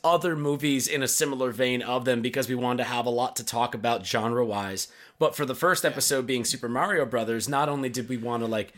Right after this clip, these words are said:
Speaker 1: pitch the idea of the show, but Mario has a huge, expansive, like, kind of world into stuff.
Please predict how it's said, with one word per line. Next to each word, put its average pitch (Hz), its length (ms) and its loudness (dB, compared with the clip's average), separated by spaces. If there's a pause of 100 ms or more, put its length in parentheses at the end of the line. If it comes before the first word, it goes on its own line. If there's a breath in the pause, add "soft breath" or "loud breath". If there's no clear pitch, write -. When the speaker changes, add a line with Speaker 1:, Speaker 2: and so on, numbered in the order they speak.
(220 soft breath)
Speaker 1:
pitch - 260 -2
the 143 160 -2
idea 123 280 0
of 104 80 -6
the 107 60 -10
show, 202 260 0
but 123 160 -2
Mario 165 540 0
has 123 440 -6
a 120 140 -2 (160)
huge, 190 840 -10
expansive, 139 960 -2
like, 110 160 -4
kind 113 220 -6
of 104 140 -10
world 214 260 0
into 123 220 -4
stuff. - 360 -6